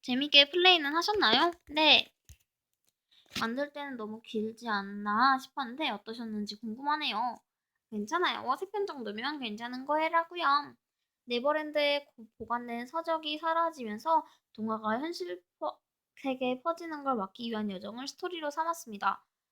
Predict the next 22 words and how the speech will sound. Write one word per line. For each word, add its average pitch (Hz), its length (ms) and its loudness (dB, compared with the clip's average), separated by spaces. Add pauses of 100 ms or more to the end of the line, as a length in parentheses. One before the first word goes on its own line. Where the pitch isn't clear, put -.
(140)
동화 294 300 0
내용 226 360 0
개편하고 233 680 -6
배경 240 300 -6
만드느라 202 540 -2
엄청 269 420 -4
고생했습니다. 294 1080 -2 (520)
제작자의 226 680 -2
상상력의 247 1000 -2
한계로 269 580 -2 (220)
이렇게밖에 233 520 -2
못 208 80 2
만든 214 400 -4
것 185 100 -6
같네요. 185 580 -6
오시면서 277 680 -2
이런 208 300 -6
분위기의 208 760 -4
에피소드 233 500 -10
장소를 214 500 -8
보셨을 269 440 2
거예요. 202 540 -2